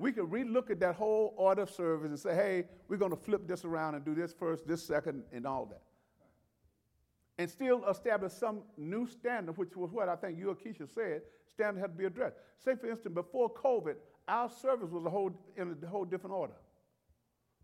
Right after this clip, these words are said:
But because covid came and certain things happened, then the order of service got changed. Now, when some people came back after covid,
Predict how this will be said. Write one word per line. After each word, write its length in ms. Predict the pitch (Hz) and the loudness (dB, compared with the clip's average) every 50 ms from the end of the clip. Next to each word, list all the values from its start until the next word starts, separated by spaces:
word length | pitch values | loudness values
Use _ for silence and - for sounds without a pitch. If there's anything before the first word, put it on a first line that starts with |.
| _ _ _ _ _ _ _ _ _ - - | _ _ _ _ _ _ _ _ _ -4 0
But 300 | 160 190 190 190 190 160 | 2 2 2 0 -2 -4
because 520 | 180 175 - - 247 233 233 - 233 - | -4 -4 -2 2 4 4 4 4 2 -2
covid 420 | - - 254 277 285 285 220 185 - | 2 6 6 6 6 6 2 -4 -2
came 280 | - 196 190 196 196 | -2 0 0 0 0
and 100 | 190 175 | -2 -4
certain 260 | - - 226 214 208 208 | -2 0 0 2 2 0
things 240 | 226 220 208 208 208 - _ _ _ _ _ _ _ - | -2 -4 -4 -4 -8 -14 _ _ _ _ _ _ _ -4
happened, 380 | - 262 311 339 - 170 190 269 - - _ _ _ _ _ _ _ _ _ _ _ _ _ _ _ | -2 -2 -2 -2 -2 -6 -8 -8 -12 -18 _ _ _ _ _ _ _ _ _ _ _ _ _ _ _
then 380 | - 151 214 220 220 220 220 190 | 0 2 2 2 2 0 -2 0
the 100 | 202 185 | -2 -2
order 340 | - - 208 226 233 226 220 | 2 2 4 4 6 4 4
of 80 | 208 | 2
service 420 | - - 269 277 269 226 214 202 190 | 2 4 4 4 6 4 2 2 4
got 280 | - 196 190 208 202 | 4 4 4 4 2
changed. 440 | - - 311 294 254 202 127 104 90 - - - _ _ _ _ _ _ _ _ _ _ _ _ _ _ - | 0 4 4 4 4 2 -2 -8 -10 -14 -20 -20 _ _ _ _ _ _ _ _ _ _ _ _ _ _ 0
Now, 160 | 208 208 202 | 2 4 4
when 140 | 196 208 196 | 4 2 0
some 180 | 196 277 269 262 | 2 2 2 2
people 240 | - 302 277 226 | 2 0 0 0
came 360 | - - - 247 240 233 214 190 | -2 -6 -4 -4 -2 -2 -2 0
back 340 | 175 254 311 302 254 - - - - - - | 2 4 4 4 2 0 -4 -14 -20 -8 -2
after 260 | - 202 202 - - | -2 -2 -2 -2 -8
covid, 460 | 170 - - 294 311 294 254 233 220 | -8 0 4 6 6 6 4 2 -2